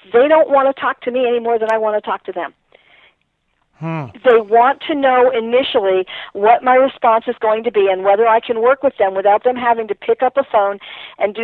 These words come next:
Speaker 1: something that's real uncomfortable, which is to talk to some, to someone who's a stranger to them about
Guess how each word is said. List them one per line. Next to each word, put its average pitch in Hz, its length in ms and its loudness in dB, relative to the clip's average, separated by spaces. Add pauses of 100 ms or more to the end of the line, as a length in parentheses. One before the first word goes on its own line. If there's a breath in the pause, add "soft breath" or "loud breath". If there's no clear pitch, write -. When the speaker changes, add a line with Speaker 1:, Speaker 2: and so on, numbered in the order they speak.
Speaker 1:
something 208 320 -4
that's 208 220 -8
real 196 160 0
uncomfortable, 196 600 -4
which 180 180 -6
is 185 80 -8 (100)
to - 60 -20 (100)
talk 185 220 -4
to 214 160 -10
some, 185 240 -6 (160)
to 220 160 -2
someone 185 400 -4 (260 loud breath)
who's 226 200 -4
a 254 60 -4 (100)
stranger 320 420 0
to 285 160 -6
them 180 280 -2
about 190 300 0